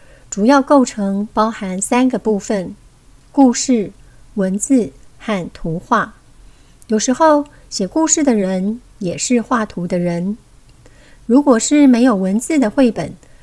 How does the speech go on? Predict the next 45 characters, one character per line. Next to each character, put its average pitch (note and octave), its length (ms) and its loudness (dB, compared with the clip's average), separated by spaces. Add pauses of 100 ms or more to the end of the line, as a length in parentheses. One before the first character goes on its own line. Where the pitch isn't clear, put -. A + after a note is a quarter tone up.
(240)
则 G3+ 280 -2
称 C4+ 240 2
之 C4 160 2
为 F3+ 300 0
无 F#3+ 260 -4
字 B3 200 2
绘 A3+ 240 2
本， - 220 -10 (580)
但 D4 200 2
还 G3+ 240 -4
是 C4+ 220 2
有 F#3 140 0
故 A#3 240 0
事 G#3+ 240 -2
的。 D3+ 220 -10 (720)
目 B3 180 6
前 F#3 600 -4 (320)
我 F#3+ 120 0
的 D#4 100 -4
绘 D#4 180 -2
本 - 160 -4
创 A#3+ 260 0
作 A3+ 300 0 (260)
着 G3+ 220 0
重 C4 240 4
在 B3 420 0
发 - 160 2
想 A#3+ 220 -6
故 B3+ 200 2
事、 A#3+ 360 2 (240)
架 D#4 180 2
构 C4+ 180 4
故 B3+ 240 4
事， A#3 400 0 (320)
再 A#3 160 -2
透 A#3+ 220 0
过 A3 280 0
文 F#3 220 -2
字 D4+ 180 0
的 A3 120 -2
传 G3+ 320 -6
达， F#3+ 380 -4 (300)
把 D#3 220 -10
故 B3+ 200 2
事 G#3+ 340 0